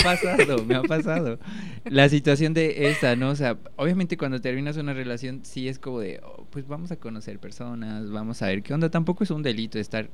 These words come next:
Speaker 1: o sea, obviamente
Speaker 2: Claro.
Speaker 1: sin faltarle al respeto a la situación, sin comprometerte si es lo que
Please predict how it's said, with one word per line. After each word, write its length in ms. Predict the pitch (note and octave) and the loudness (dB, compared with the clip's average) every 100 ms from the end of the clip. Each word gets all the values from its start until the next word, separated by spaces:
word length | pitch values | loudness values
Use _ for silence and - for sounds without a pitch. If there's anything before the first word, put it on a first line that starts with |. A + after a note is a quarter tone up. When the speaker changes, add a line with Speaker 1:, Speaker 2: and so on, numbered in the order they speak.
| - | -8
Speaker 1:
o 120 | A#2 | -2
sea, 140 | B2+ | 0
obviamente 380 | B2+ C#3+ C#3+ B2+ | 2 2 0 -2
Speaker 2:
Claro. 140 | B3 A2+ | -4 -4
Speaker 1:
sin 140 | A#2 | -4
faltarle 520 | G#2+ G#2 G#2+ G#2+ A2+ | -4 -4 -4 -4 -4
al 120 | A#2 G2 | -4 -6
respeto 420 | F#2+ - G2 A#2+ | -8 -8 -6 -6
a 40 | |
la 100 | G#2+ | -6
situación, 640 | G2 G2+ F#2 - A2+ A#2+ C3 - - - | -8 -8 -8 -4 -2 -2 -4 -12 -12 -12
sin 240 | - C3+ E3 | -4 0 2
comprometerte 800 | E3 B2 A#2+ A2+ - A#2 A2 A#2+ | 2 2 2 0 2 0 0 -4
si 160 | - | 0
es 80 | G#2 | 0
lo 160 | A2+ A2+ | 2 -2
que 360 | G#2+ F#2 F#2 | -2 -4 -6